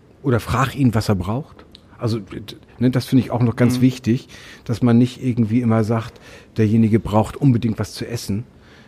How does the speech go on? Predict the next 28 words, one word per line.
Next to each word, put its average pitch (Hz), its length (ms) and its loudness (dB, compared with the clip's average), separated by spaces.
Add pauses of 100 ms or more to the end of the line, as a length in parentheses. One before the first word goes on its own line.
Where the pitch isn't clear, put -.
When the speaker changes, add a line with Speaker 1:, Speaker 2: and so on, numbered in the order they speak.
(160)
Speaker 1:
Ähm, 104 280 -2
ich, - 200 -14
ich, - 260 -16
ich - 160 -8
kenne 113 280 2
einen 110 200 -2
Obdachlosen, 110 640 -4
der 101 180 0
in 101 80 -2
der 98 120 0
Hamburger 104 280 0
Innenstadt 110 400 2
neben 101 220 4
der 95 140 4
Würstchenbude 95 720 2
sitzt 104 380 0
und 110 80 0
sagt, 101 220 -4
"Ey, - 460 -14
ich - 140 -18
kann - 180 -10
nicht 107 160 -8
mehr. 90 160 -10 (440)
Die 101 120 2
füttern 117 480 0
mich 107 160 0
hier 110 160 -4
mit 101 140 -2